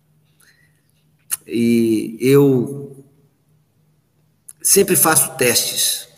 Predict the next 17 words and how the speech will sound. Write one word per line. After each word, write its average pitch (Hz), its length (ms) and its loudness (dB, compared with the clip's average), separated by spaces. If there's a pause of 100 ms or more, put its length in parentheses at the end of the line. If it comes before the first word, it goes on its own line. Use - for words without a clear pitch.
(140)
quando 113 580 -6 (1000)
me 120 100 -4
procuram 127 600 0
pra 120 220 -2
falar 117 300 -2
sobre 110 340 -2
isso. - 380 -12 (1300)
Eu 113 240 -2
não, 123 640 -2 (480)
não 107 320 -8
concordo 110 680 -4
com, 101 560 -8 (880)
é, 95 500 -8 (680)
a 120 120 -2
igreja 110 760 -2 (300)
se 123 220 0
envolvendo 104 760 -4